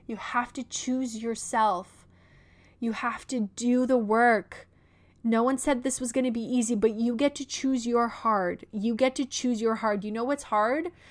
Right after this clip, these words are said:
Waking up every single day and being unfulfilled, ba-, waking up every single day to an alarm clock, going to a job you don't even like, seeing people you don't even care about,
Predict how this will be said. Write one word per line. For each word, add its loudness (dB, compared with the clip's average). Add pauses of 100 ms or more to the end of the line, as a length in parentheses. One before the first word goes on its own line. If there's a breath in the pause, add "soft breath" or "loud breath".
(180 loud breath)
Waking 0
up -2
every 0
single -2
day -2
and -4
being -4
unfulfilled, -4
ba-, 0
waking 0
up -2
every -2
single -2
day -2
to -4
an -2
alarm -4
clock, -2
going -2
to -6
a -2
job 0
you -6
don't -2
even -4
like, 2 (580 soft breath)
seeing 0
people 2
you 2
don't 2
even -4
care -4
about, 2